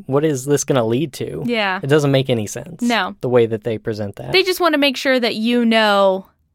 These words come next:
Speaker 2: that it's possible
Speaker 1: Yeah.
Speaker 2: for humans and monster girls to, to have sex. Uh, one of the things I noted, um, and I actually ended up doing some research on it, is the main character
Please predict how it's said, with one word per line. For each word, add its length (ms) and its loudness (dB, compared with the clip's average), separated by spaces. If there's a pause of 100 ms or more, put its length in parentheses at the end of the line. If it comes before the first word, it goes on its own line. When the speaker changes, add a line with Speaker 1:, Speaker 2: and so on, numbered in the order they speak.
(100)
Speaker 2:
that 240 2
it's 200 0
possible 880 -2
Speaker 1:
Yeah. 180 0
Speaker 2:
for 140 0
humans 400 0
and 120 -2
monster 680 -2
girls 440 -2
to, 340 -6 (260)
to 80 -8
have 180 -8
sex. 380 -12 (640)
Uh, 320 2 (320)
one 400 -2
of 80 0
the 80 0
things 240 0
I 80 2
noted, 540 2 (280)
um, 580 -2
and 140 2
I 100 4
actually 440 0
ended 220 -2
up 80 -4
doing 180 -4
some 160 -6
research 420 -6
on 220 -2
it, 200 -6 (460)
is 320 0
the 120 0
main 500 2
character 880 0